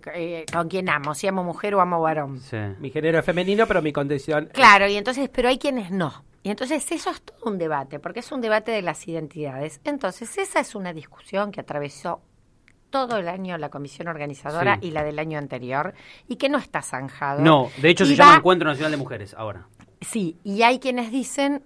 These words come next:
Speaker 1: hacia el plurinacional y hay quienes dicen ya somos plurinacionales. Y,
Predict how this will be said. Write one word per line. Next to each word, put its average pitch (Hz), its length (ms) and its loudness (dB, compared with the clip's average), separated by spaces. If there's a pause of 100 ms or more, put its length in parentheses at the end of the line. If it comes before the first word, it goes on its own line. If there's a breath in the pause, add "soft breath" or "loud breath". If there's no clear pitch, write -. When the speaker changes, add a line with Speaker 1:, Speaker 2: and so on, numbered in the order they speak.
(140)
Speaker 1:
hacia 185 360 4
el 151 100 -8
plurinacional 247 840 -2
y 233 140 -2
hay 220 100 0
quienes 233 320 -4
dicen 226 300 -6
ya 226 180 -6
somos 247 340 -4
plurinacionales. 160 1120 -4
Y, 233 180 0